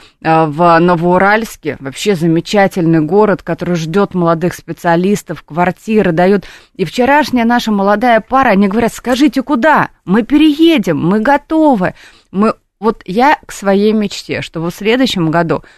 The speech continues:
у нас появилась такая возможность выбирать не только работу, но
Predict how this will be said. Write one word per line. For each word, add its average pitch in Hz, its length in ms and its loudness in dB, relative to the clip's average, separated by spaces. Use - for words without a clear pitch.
у 143 40 -8
нас 170 140 0
появилась 180 520 -2
такая 160 380 -2
возможность 175 760 -2
выбирать 202 920 0
не 190 220 2
только 285 520 0
работу, 190 640 -2
но 254 380 0